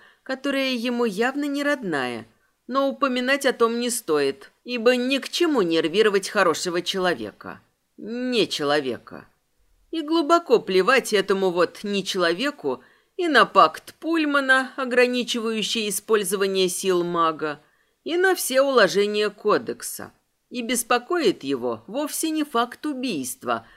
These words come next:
который он, к слову, не считает чем-то из ряда вон выходящим, если говорит о нём с такой бесхитростной простотой, сколько судьба сестрицы. В том плане,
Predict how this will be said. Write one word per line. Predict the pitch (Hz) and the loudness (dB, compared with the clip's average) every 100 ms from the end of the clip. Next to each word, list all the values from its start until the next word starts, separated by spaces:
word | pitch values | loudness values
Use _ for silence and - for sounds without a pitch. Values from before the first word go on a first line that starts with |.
| _ | _
который | - 277 285 277 240 | -4 -2 0 6 6
он, | 226 196 | 6 2
к | 190 | -4
слову, | - 269 240 | -2 0 0
не | 240 240 | 0 -2
считает | 240 247 240 247 139 123 - | -2 -4 2 2 2 0 -6
чем-то | - 180 151 | -2 -2 0
из | 170 147 | 0 0
ряда | 180 180 170 | 2 2 2
вон | 160 165 | -2 -2
выходящим, | 160 170 208 196 127 101 - 117 110 _ | -2 -4 -2 -2 -4 -6 -10 -10 -10 _
если | - 226 214 208 | -2 0 0 0
говорит | 185 190 208 196 | 2 4 4 4
о | 185 | 2
нём | 170 151 | 2 -2
с | - | 0
такой | 185 185 240 | -2 0 -2
бесхитростной | 190 190 - 208 180 180 - 185 175 | -2 -4 -4 -6 -4 -4 -2 -2 0
простотой, | - - - 196 190 120 107 _ _ _ _ | -2 -6 -2 -4 -2 -6 -8 _ _ _ _
сколько | - - 294 294 254 277 | -18 -8 -4 -4 -2 -4
судьба | 269 233 196 240 | -4 -6 2 2
сестрицы. | 233 247 247 - 190 127 113 - - - _ _ _ | 2 -4 -6 -4 -4 -4 -6 -14 -14 -16 _ _ _
В | _ | _
том | - 202 185 | -2 -2 0
плане, | 226 269 247 143 | 2 2 2 -4